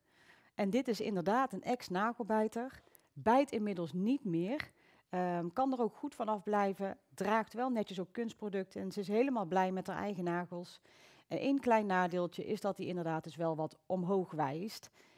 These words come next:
En dit is eigenlijk een gevolg van het nagelbijten. En dat heeft dus te maken met die verdikte vingertop.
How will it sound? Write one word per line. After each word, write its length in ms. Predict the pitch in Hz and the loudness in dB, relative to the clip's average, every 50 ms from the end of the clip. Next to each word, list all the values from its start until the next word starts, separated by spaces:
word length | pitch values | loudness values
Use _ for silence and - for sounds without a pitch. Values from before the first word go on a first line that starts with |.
| - | -10
En 140 | - 165 175 | -6 -2 0
dit 140 | 160 214 226 | 0 0 0
is 100 | 240 - | -2 -2
eigenlijk 320 | - - 208 202 214 - | 0 0 0 0 0 -4
een 80 | 190 165 | -6 -6
gevolg 480 | 131 165 151 135 185 208 233 233 - - | -6 -8 -4 -2 0 0 0 0 -2 -4
van 160 | - 190 175 | -4 -4 -4
het 120 | 170 - | -2 -2
nagelbijten. 840 | 170 170 170 170 170 - 165 139 160 156 156 160 - 170 170 170 - _ _ _ _ _ _ | 0 0 0 0 0 -4 -4 -2 0 0 0 -2 -2 -6 -8 -8 -10 _ _ _ _ _ _
En 100 | - 196 | -4 -2
dat 140 | 185 175 - | -2 -2 2
heeft 280 | 170 185 214 262 - | 2 2 2 2 0
dus 140 | - 285 247 | -4 -8 -8
te 120 | - 269 233 | -6 -6 -4
maken 480 | 220 196 185 185 190 - 202 202 190 _ _ _ _ - | -2 -2 -2 -2 -4 -6 -8 -10 -12 _ _ _ _ -6
met 160 | - 196 - | -4 -4 -4
die 80 | 202 156 | -4 -6
verdikte 420 | 170 147 131 175 175 - - 190 | -6 -4 0 -2 -2 -2 -2 -6
vingertop. 540 | - 180 160 151 - - 170 - - - | -4 -2 -2 -2 -4 -8 -12 -16 -16 -20